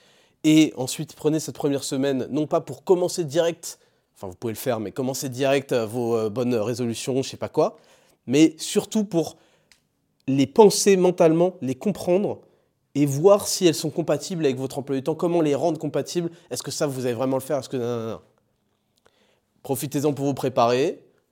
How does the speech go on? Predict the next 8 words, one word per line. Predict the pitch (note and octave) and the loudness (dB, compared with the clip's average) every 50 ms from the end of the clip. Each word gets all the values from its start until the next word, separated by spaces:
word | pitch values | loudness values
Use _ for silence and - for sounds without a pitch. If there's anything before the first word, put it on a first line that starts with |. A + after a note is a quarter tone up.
| _ _ - | _ _ -14
vous | A2+ A2+ | -14 -12
faites, | G2+ - C3+ B2+ A#2+ - | -8 -6 -6 -6 -2 -2
euh, | A#2+ A2+ A2 A2 G#2+ | 0 0 0 -2 -2
les | G#2 A2 A2 G#2 A#2+ | -4 -4 -4 -4 -4
achats | A2 - - B2 | -6 -6 -8 -10
qu'il | A2 - A2+ - | -10 -10 -14 -12
faut, | - - C3 C3 C#3 C#3+ C#3+ D3 D3 D3 D3 - _ _ - | -6 -4 -2 0 2 2 2 2 2 0 -2 -6 _ _ -10
les, | A2 A2 A2+ A2 A2 G#2+ | -6 -4 -4 -4 -4 -6